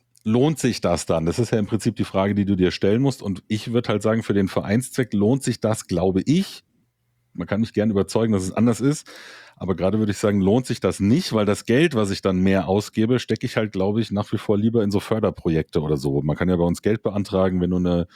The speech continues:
Bücherei hast oder so und machst dann Spieleabend, dass du da irgendwie Spiele kaufen kannst oder einlagern kannst oder du machst irgendwas mit Jugendgruppen oder so und da geht ja das Geld hin. Wir machen das ja nicht, weil wir das verdienen wollen an sich, sondern wir wollen's ja am liebsten einfach wieder verteilen, damit Spielen in der Gesellschaft ankommt.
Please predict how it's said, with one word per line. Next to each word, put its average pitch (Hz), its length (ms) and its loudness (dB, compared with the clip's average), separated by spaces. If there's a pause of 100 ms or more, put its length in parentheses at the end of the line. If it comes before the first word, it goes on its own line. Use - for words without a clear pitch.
(880)
Bücherei 104 500 2
hast 98 280 0
oder 98 160 4
so 98 120 4
und 101 60 4
machst 98 220 -2
dann 95 100 2
Spieleabend, 90 600 0
dass 90 160 -4
du 98 100 0
da 87 280 2
irgendwie 87 420 0
Spiele 92 300 -2
kaufen 92 340 -2
kannst 87 240 -2
oder 95 180 -2
einlagern 87 500 0
kannst 85 380 -4
oder 90 220 0
du 87 80 -2
machst 90 220 -4
irgendwas 90 220 -6
mit 95 120 -4
Jugendgruppen 104 560 0
oder 90 220 2
so 90 260 2
und 101 180 -2
da 98 120 2
geht 95 180 -4
ja 92 120 2
das - 200 -6
Geld 80 220 0
hin. 95 180 0
Wir 85 80 2
machen 82 180 -2
das 90 120 0
ja 92 80 0
nicht, 90 120 0
weil 87 120 0
wir 87 80 2
das 82 120 -6
verdienen 110 420 -4
wollen 98 200 2
an 98 120 0
sich, 95 140 -4
sondern 85 220 0
wir 87 100 0
wollen's 87 200 0
ja 90 80 0
am 90 80 -2
liebsten - 280 -4
einfach 87 220 -6
wieder 82 200 0
verteilen, 101 640 0 (540)
damit 90 240 -2
Spielen 98 280 0
in 92 60 0
der 87 100 0
Gesellschaft 85 540 -4
ankommt. 82 420 -4